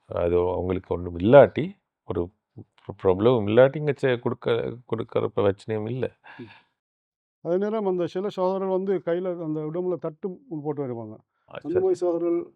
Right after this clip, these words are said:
Speaker 1: அது பிரச்சனை இல்ல. டேட்டூ அதுகள் இருந்தா அது ஒரு ஸ்கின்ல தான், அது இந்த ப-, எங்கட இது சதையில தானே இருக்கு. அது, அது பிரச்சனை இல்ல.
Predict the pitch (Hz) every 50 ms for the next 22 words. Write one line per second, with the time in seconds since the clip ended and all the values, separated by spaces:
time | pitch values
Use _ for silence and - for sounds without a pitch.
0 | _ 165 156 160 160 160 - 165 156 147 - - 127 107 92 90 85 87 87 90
1 | 92 90 - 104 101 101 - - 110 104 104 104 101 101 101 101 101 101 98 98
2 | 104 101 98 98 95 95 92 95 101 127 143 143 139 139 143 135 123 113 107 104
3 | 101 98 101 101 101 98 95 98 98 101 - - - - 107 113 117 117 117 117
4 | 120 120 117 113 110 107 107 104 104 101 98 90 90 90 87 87 87 - - -
5 | - 117 113 117 123 - 120 120 123 - 117 104 98 104 113 - - - 117 113
6 | 113 104 107 113 113 120 123 - _ _ _ _ - 101 101 135 147 151 135 127
7 | 117 110 107 101 101 - - - 107 104 101 104 104 104 101 104 107 104 - 113
8 | 107 98 - 107 98 95 98 117 143